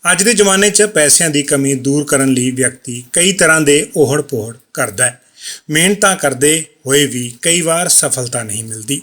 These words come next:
ਤਾਂ ਬੰਦਾ ਨਿਰਾਸ਼ ਹੋ ਕੇ ਬੈਠ ਜਾਂਦਾ ਹੈ। ਅੱਜ ਦੀ ਵੀਡੀਓ ਵਿੱਚ ਤੁਹਾਨੂੰ ਛੇ ਟਿਪਸ ਦੱਸਣ ਜਾ ਰਹੇ ਹਾਂ, ਜਿਨ੍ਹਾਂ ਨੂੰ ਅਪਣਾ ਕੇ ਵਿਅਕਤੀ ਕਦੇ ਵੀ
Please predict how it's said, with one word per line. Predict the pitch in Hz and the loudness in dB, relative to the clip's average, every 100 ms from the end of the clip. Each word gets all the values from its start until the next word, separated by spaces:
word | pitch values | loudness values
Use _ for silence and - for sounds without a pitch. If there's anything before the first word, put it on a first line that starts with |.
| _ | _
ਤਾਂ | 165 151 | -4 -4
ਬੰਦਾ | 139 135 143 | -4 -4 -4
ਨਿਰਾਸ਼ | 139 135 139 139 | -4 -4 -4 0
ਹੋ | 139 131 | 2 2
ਕੇ | 135 170 180 - - - | 0 -2 -2 -8 -14 -4
ਬੈਠ | 151 139 | 0 2
ਜਾਂਦਾ | 117 117 113 | 0 -4 -4
ਹੈ। | 143 - _ 180 | -4 -6 _ -2
ਅੱਜ | 185 | 0
ਦੀ | 196 214 | 2 2
ਵੀਡੀਓ | 214 208 | 6 6
ਵਿੱਚ | 202 208 | 4 0
ਤੁਹਾਨੂੰ | 202 202 156 175 | 2 0 0 0
ਛੇ | 175 156 175 | 2 2 2
ਟਿਪਸ | 190 165 - - | 0 -2 0 2
ਦੱਸਣ | 165 151 135 - 160 | 2 2 0 2 2
ਜਾ | 160 160 | 2 2
ਰਹੇ | 165 165 | 2 2
ਹਾਂ, | 185 190 - - - | 2 0 -6 -10 0
ਜਿਨ੍ਹਾਂ | 156 196 226 | 2 4 4
ਨੂੰ | 180 156 | 2 -2
ਅਪਣਾ | 139 151 156 | 0 0 0
ਕੇ | - 139 143 | 0 0 2
ਵਿਅਕਤੀ | 135 131 - 131 127 127 | 0 -2 -4 -10 -8 -4
ਕਦੇ | 160 175 | -2 0
ਵੀ | 139 120 | -2 -4